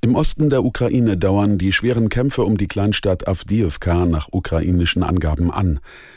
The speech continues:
Der Generalstab teilte mit, die Soldaten hätten mehrere russische Attacken auf Awdijiwka und benachbarte Orte abgewehrt. Dagegen meldeten Militärblogger aus Russland weitere Geländegewinne der russischen Truppen. Die Angaben lassen sich nicht unabhängig überprüfen.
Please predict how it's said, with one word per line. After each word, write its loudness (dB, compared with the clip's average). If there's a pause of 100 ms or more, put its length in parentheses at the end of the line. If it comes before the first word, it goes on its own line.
(120)
Der -4
Generalstab 0
teilte 0
mit, -2
die -2
Soldaten 0
hätten 0
mehrere 0
russische -2
Attacken -4
auf -2
Awdijiwka -2
und -2
benachbarte 0
Orte 0
abgewehrt. -2 (440)
Dagegen 0
meldeten 0
Militärblogger 0
aus -2
Russland 0
weitere 0
Geländegewinne 0
der 0
russischen -2
Truppen. -4 (580)
Die -2
Angaben 0
lassen 0
sich -2
nicht -2
unabhängig 0
überprüfen. -4